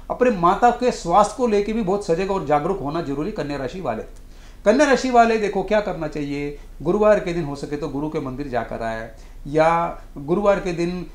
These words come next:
कोई भी, अ, गुरु, अपने जो पुराने जो गुरु हैं या जिनको गुरुजनों को मानते हैं, उन गुरुवार के दिन जाकर उनको थोड़ा सा, अ, स-, केला वगैरह या फिर कोई मीठा वगैरह,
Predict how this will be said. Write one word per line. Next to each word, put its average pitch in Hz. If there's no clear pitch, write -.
कोई 214
भी, 208
अ, 160
गुरु, 214
अपने 196
जो 185
पुराने 180
जो 156
गुरु 160
हैं 156
या 151
जिनको 156
गुरुजनों 160
को 156
मानते 143
हैं, 156
उन 147
गुरुवार 175
के 147
दिन 139
जाकर 131
उनको 143
थोड़ा 151
सा, 147
अ, -
स-, 131
केला 156
वगैरह 139
या 135
फिर 143
कोई 147
मीठा 143
वगैरह, 135